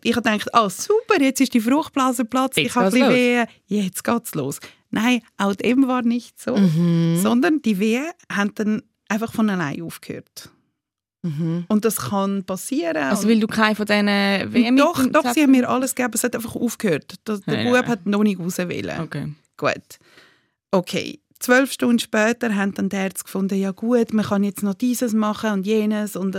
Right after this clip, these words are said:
Speaker 1: und einen Ballon in mich hineinführen und
Speaker 2: Aber jetzt sind wir
Speaker 1: alles
Speaker 2: schon am
Speaker 1: drin.
Speaker 2: Montag.
Speaker 1: Ja, wir sind am
Speaker 2: Mhm.
Speaker 1: Montagmorgen.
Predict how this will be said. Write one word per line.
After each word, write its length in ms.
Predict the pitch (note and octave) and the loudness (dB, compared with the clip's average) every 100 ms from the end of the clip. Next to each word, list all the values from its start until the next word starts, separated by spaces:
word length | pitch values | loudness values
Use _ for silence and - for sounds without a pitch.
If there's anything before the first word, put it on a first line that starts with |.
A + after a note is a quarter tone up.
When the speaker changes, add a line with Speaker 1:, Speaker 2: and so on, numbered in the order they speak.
| - | -4
Speaker 1:
und 160 | F#3+ | -4
einen 140 | F#3+ F#3+ - - _ | -4 -6 -12 -20 _
Ballon 540 | F#3+ F#3 G3 A3 B3+ B3 | 2 4 6 6 6 6
in 200 | A#3 A3+ | 4 6
mich 220 | A#3 A3+ | 6 4
hineinführen 1040 | - G#3+ A3+ A3+ G#3+ G#3+ A3 A3 A3 A3 | 0 2 2 2 0 0 0 0 -2 -2
und 80 | - | 0
Speaker 2:
Aber 80 | F#3+ | 0
jetzt 100 | A3+ | 4
sind 60 | B3+ | 4
wir 40 | |
Speaker 1:
alles 80 | A#3+ | 6
Speaker 2:
schon 100 | A#3+ | 6
am 120 | B3 | 6
Speaker 1:
drin. 240 | A3+ A3+ B3 | 6 6 4
Speaker 2:
Montag. 340 | A3 C#3+ - | 2 -4 -4
Speaker 1:
Ja, 160 | - G#3 | 2 4
wir 120 | A#3+ | 4
sind 160 | F#3+ F#3 | 2 2
am 80 | F#3+ | 2
Speaker 2:
Mhm. 60 | G3+ | 2
Speaker 1:
Montagmorgen. 840 | F3+ F#3 F3+ D#3 E3 G3+ A2 E2+ | 0 -2 -2 0 -2 -4 -6 -6